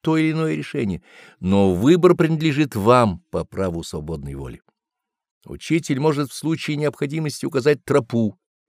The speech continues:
или цепь следствий, дабы выбор мог быть сделан безошибочно и с открытыми глазами, но верховное право свободного выбора не может быть отнято от человека. В самом безвыходном положении всегда есть возможность решения.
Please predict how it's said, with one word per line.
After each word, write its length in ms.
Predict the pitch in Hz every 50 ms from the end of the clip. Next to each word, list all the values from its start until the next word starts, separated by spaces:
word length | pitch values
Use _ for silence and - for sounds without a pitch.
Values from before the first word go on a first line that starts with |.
| _ _
или 140 | - 104 117
цепь 280 | - - - 131 123
следствий, 600 | - - - - 113 107 110 104 - - - 98
дабы 260 | 85 90 90 90 95 92
выбор 420 | 90 101 120 127 113 123 123 113 - - - - - _
мог 360 | - 104 113 120 123 117 107 95
быть 200 | 95 117 113 95
сделан 480 | 90 87 80 85 113 117 117 117 113
безошибочно 720 | 110 113 107 113 104 - - 135 107 85 - - 92 85 - - - -
и 100 | - -
с 80 | -
открытыми 440 | - 98 - - 110 90 - 107 110
глазами, 480 | 104 117 113 101 113 127 117 98 85 - - - - - -
но 180 | 92 104 107
верховное 800 | 107 110 117 110 - - - 147 156 147 139 131 127 127 123 120
право 380 | 113 - 127 135 135 123 117 110
свободного 640 | - - 107 104 101 104 98 87 87 87 85 85 82
выбора 440 | 95 151 190 175 139 123 110 87 - - - - - _
не 140 | - 85 87
может 260 | 90 92 92 92 76
быть 220 | 80 87 85 - - _ _
отнято 460 | - 90 85 - _ - 90 87 -
от 80 | 78 78
человека. 460 | - - - 71 73 69 64 - - _ _ _ _ _ _ _ _ _ _ _ _ _ _ _ _ _ _
В 80 | -
самом 400 | - - 104 95 90 87 85 82
безвыходном 720 | 78 85 80 76 - 87 117 147 143 - 147 131 131 143 143
положении 540 | 143 135 131 127 110 120 117 113 107 90 87 _ _ _ _
всегда 380 | - - - 98 85 80 95 95
есть 280 | 92 92 85 - -
возможность 560 | 92 87 78 87 90 85 82 - 82 - -
решения. 400 | 80 76 - - 80 73 73 73